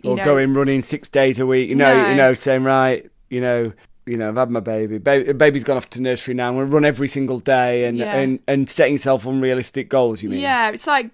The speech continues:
Speaker 1: you know, having s-, small goals and then building them up. So if you wanna go, you might start off saying you, you're going running twice a week, and just having, like, that slot for you to go running. Then,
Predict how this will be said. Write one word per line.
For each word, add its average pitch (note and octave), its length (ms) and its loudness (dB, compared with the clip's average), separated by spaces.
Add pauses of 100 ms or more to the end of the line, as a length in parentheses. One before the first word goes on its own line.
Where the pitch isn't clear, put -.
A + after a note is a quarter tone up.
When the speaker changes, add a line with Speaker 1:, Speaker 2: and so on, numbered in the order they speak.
Speaker 1:
you C4 120 -6
know, G#3+ 200 -4
having G#3+ 340 -6
s-, - 200 -12 (120)
small B3 480 -8
goals F#3 800 -6
and G#3 220 -8
then G3 160 -4
building G3 400 -10
them F#3+ 200 -10
up. D#3+ 400 -8
So F#3+ 380 -6 (320)
if - 180 -10
you B3 120 -8
wanna G#3+ 180 -6
go, G3+ 220 -4
you G3 240 -8
might G3 260 -6
start G3+ 240 -6
off G3+ 120 -8
saying F#3+ 460 -12
you, G3 300 -12
you're G3 120 -12
going F#3+ 340 -6
running F#3 240 -12
twice F#3 400 -8
a F#3 80 -10
week, E3 560 -16 (360)
and G3+ 160 -4
just G#3 200 -6
having, G3+ 420 -4
like, G3 200 -6
that F#3+ 220 -6
slot F#3+ 600 -6
for - 100 -16
you F#3+ 160 -12
to - 140 -18
go F#3 160 -8
running. F#3+ 540 -12
Then, G3 260 -4